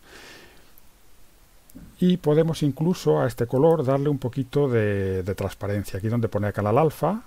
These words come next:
el doscientos cincuenta y cinco quiere decir que es opaco, es un rojo opaco totalmente. Si yo aquí, si le pusiera un cero, sería un color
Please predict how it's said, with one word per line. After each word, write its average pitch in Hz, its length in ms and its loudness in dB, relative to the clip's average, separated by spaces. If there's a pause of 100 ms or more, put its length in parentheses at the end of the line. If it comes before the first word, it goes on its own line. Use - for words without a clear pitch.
(180)
el 110 160 0
doscientos 123 420 -2
cincuenta 110 360 -4
y 101 40 -4
cinco 117 340 -2
quiere 107 180 -4
decir 117 240 -4
que 110 140 -2
es - 120 -6
opaco, 127 420 -2 (840)
es - 120 -12
un 98 160 -6
rojo 113 300 -4
opaco 98 320 -2
totalmente. 123 580 -2
Si 143 140 -4
yo 123 260 2
aquí, 135 160 -4
si 127 120 -4
le 117 80 -2
pusiera 117 300 -4
un 110 60 -2
cero, 123 340 -2
sería 107 380 -2
un 104 80 -2
color 101 380 -2